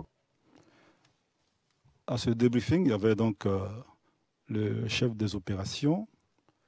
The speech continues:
le commandant du groupement un que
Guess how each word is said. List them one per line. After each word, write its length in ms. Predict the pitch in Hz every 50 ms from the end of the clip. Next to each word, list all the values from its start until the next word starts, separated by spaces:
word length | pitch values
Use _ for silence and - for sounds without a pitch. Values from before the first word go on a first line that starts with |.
| _ _ _ _ _ _ _ _ _ _ _ _ _ _ _ _ _
le 160 | 190 120 110 101
commandant 580 | - 113 110 113 113 117 117 113 110 107 - _ -
du 140 | - 107 104
groupement 340 | 107 113 101 - 117 120 - -
un 100 | 117 101
que 80 | -